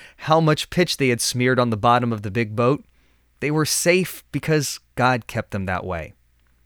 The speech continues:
Satan himself was afraid that he would die right then, according to Ellen White in her book,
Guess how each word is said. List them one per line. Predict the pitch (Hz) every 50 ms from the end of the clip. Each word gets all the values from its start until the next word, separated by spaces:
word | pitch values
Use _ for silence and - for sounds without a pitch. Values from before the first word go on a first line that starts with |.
| _ _ _ _ - - - - - - - -
Satan | - - - 180 190 208 - 202 190
himself | 165 185 180 - - - - 165 160 165 - -
was | 135 110 113
afraid | - - - 107 101 98
that | 104 101
he | - 123 120
would | 113 107 98
die | 107 104 101 101
right | 98 98 104 98 - -
then, | 110 98 90 82 76 - _ 104
according | 104 - - 131 127 120 117 107
to | - -
Ellen | - 127 127 117 107 104
White | 107 120 139 139 113
in | 107 104
her | 107 117 110
book, | 92 127 131 -